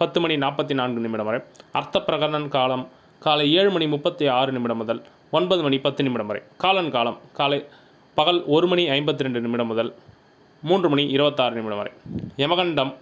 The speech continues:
இரவு நேரம் இரவு ஒன்பது இருபத்தாறு முதல் பத்து ஐம்பத்தி ரெண்டு வரை. இன்றைய தேய்பிறை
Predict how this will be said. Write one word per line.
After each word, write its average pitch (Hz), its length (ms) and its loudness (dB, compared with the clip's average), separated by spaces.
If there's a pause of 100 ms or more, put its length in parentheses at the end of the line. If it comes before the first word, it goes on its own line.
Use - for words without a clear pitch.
(140)
இரவு 156 240 4
நேரம் 113 200 -2 (720)
இரவு 156 180 6 (120)
ஒன்பது 170 300 2
இருபத்தாறு 147 460 2
முதல் 117 220 -4 (1040)
பத்து 160 260 2 (100)
ஐம்பத்தி 147 280 0
ரெண்டு 120 160 0
வரை. 107 140 -2 (520)
இன்றைய 151 300 2 (120)
தேய்பிறை 160 360 2